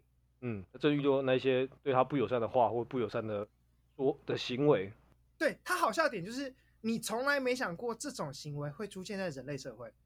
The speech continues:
Speaker 2: 你从来没想过你会对一个异性恋做出这种行为。
Speaker 1: 嗯。
Speaker 2: 但是你会对同性恋做，这样就好笑了，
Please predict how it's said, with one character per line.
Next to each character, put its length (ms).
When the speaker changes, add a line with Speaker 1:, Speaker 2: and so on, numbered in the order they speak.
Speaker 2:
你 80
从 100
来 80
没 100
想 140
过 240
你 140
会 160
对 240
一 40
个 240
异 160
性 240
恋 200
做 120
出 100
这 40
种 160
行 160
为。 100
Speaker 1:
嗯。 200
Speaker 2:
但 100
是 100
你 100
会 100
对 140
同 160
性 120
恋 140
做， 180
这 80
样 100
就 60
好 80
笑 140
了， 60